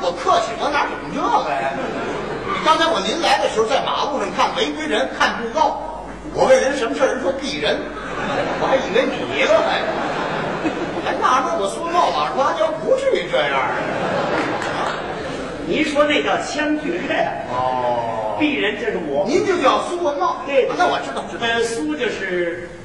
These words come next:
Speaker 2: 苏老泉的苏。
Speaker 1: 哦。
Speaker 2: 文是文武的文，茂是茂盛的茂。
Speaker 1: 全听明白了。
Speaker 2: 呃，不要磕头。
Speaker 1: 哎，我没跪下。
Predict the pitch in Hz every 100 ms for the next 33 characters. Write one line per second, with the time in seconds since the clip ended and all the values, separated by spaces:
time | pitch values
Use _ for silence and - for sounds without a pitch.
0 | - - - 254 226 - - - - -
1 | 202 131 - 175 165 - - 127 123 117
2 | - - 170 202 - - - 180 156 160
3 | 240 240 156 123 135 135 151 180 - -
4 | - - 190 - - - - 127 120 139
5 | - 226 175 - - - 220 - - -
6 | 123 151 - 175 180 180 156 143 135 127
7 | - - 135 135 - 180 196 208 247 -
8 | 190 190 170 175 151 147 151 180 175